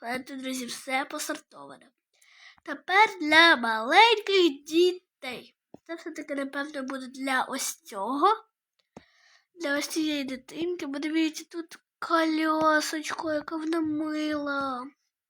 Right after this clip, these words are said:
Так от він може тут лежати, спати. Коротше, він тут може робити все, що захоче. Капюшончик тут не відкривається.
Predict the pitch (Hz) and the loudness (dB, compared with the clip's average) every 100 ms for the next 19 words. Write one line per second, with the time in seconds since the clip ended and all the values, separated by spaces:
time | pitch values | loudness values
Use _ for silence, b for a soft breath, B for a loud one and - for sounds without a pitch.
0 | _ _ _ _ _ _ _ _ _ _ | _ _ _ _ _ _ _ _ _ _
1 | _ _ 339 339 320 311 294 285 277 277 | _ _ -12 -8 -8 -8 -6 -6 -6 -8
2 | 269 - 262 254 240 240 320 339 - _ | -16 -14 -10 -10 -8 -2 0 0 -4 _
3 | 311 - - _ - 403 359 370 _ 359 | -12 -12 -12 _ -8 -4 -4 -6 _ -16
4 | 339 B B B B _ _ _ _ _ | -14 B B B B _ _ _ _ _
5 | _ _ _ _ _ _ _ _ _ 330 | _ _ _ _ _ _ _ _ _ -10
6 | 311 302 302 302 370 392 339 330 302 302 | -8 -8 -8 -4 -2 0 -2 0 -2 -2
7 | 285 262 277 - - 330 415 - 320 294 | -4 -6 -8 -12 -12 -8 -8 -8 -10 -10
8 | 269 - _ _ - - _ _ _ _ | -12 -16 _ _ -20 -20 _ _ _ _
9 | _ _ _ _ _ _ _ _ - 311 | _ _ _ _ _ _ _ _ -20 _
10 | - 285 - 370 370 _ 302 - 262 269 | -20 -16 -14 -12 -14 _ -20 -20 -14 -8
11 | 294 302 294 - 294 277 240 226 233 226 | -6 -6 -8 -12 -10 -10 -14 -20 -20 -20
12 | - - | -20 -20